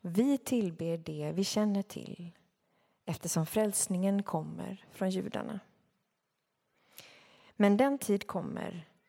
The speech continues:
ja, den är redan här, då alla sanna gudstillbedjare ska tillbe Fadern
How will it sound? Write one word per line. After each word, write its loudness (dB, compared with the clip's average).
ja, -2
den -4
är 2
redan -4
här, -10
då 2
alla 6
sanna 0
gudstillbedjare -4
ska 0
tillbe 0
Fadern -2